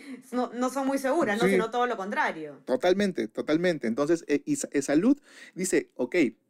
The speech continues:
Speaker 2: usémoslos, pero usémoslos solo en estos contextos en donde todos están infectados con
Speaker 1: Y,
Speaker 2: covid".
Speaker 1: y cuando hay
Speaker 2: Pero
Speaker 1: escasez,
Speaker 2: además
Speaker 1: dice Salud además, ¿no? O sea, cuando no hay
Speaker 2: Y
Speaker 1: otra
Speaker 2: además,
Speaker 1: mascarilla.
Speaker 2: exactamente.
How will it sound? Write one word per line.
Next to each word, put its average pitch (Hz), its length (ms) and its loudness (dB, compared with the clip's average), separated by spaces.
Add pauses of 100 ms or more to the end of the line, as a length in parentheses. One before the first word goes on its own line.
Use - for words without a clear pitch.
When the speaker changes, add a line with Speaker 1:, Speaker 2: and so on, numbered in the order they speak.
(320)
Speaker 2:
usémoslos, 190 920 2 (520)
pero 127 380 4
usémoslos 170 540 0
solo 196 400 0
en 135 260 2
estos 214 400 0
contextos 180 580 -2
en 143 100 -4
donde 123 200 0
todos 196 260 0
están 180 220 0
infectados 151 380 -2
con - 200 -6
Speaker 1:
Y, 262 60 -8
Speaker 2:
covid". 180 220 4
Speaker 1:
y 240 80 -2
cuando 233 280 -2
hay 285 100 2
Speaker 2:
Pero 285 120 2
Speaker 1:
escasez, 151 180 4 (140)
Speaker 2:
además 208 200 -8
Speaker 1:
dice 247 280 -4
Salud 226 340 -6
además, 170 360 -8
¿no? 170 140 -10
O 208 40 -10
sea, 208 160 -8
cuando 185 240 -4
no 240 140 -2
hay 277 140 0
Speaker 2:
Y - 60 -20
Speaker 1:
otra 247 200 4
Speaker 2:
además, 240 140 2
Speaker 1:
mascarilla. - 520 -2
Speaker 2:
exactamente. 127 880 0